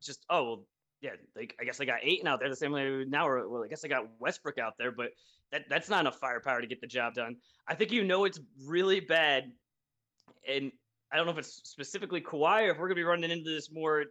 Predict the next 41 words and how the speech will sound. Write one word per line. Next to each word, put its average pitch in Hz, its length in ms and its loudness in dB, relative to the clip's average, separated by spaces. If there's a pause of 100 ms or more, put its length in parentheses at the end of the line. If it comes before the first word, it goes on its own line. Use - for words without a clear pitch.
(140)
down 160 220 0
the 143 80 -2
way, 147 280 4
that 135 200 0 (320)
the - 60 -10
coach 202 400 0
specifically 247 800 -6
had 220 160 2
to 196 100 -2
mention 185 340 -2
during 165 320 0
the, 143 200 2
the 139 80 -2
media 156 420 2
availability 135 640 0
about 139 340 0
Kawhi 143 380 2 (260)
that 147 100 -2
it - 80 -2
was 147 180 -8
not 160 360 0
load 196 180 0
management, 165 560 -2
that 160 120 -4
he 151 100 -6
was 139 200 -6
actually 160 440 -2
hurt. 135 220 -2 (500)
In 175 180 -2 (200)
actual 254 440 2
playoff 240 460 4
games, 107 440 -4 (100)
that 180 140 2
had 226 200 2
to 226 80 -2
be 220 100 -2
stated 202 580 2 (280)
because 151 240 -2
we 170 80 -2
weren't 170 260 2
sure. 110 320 -4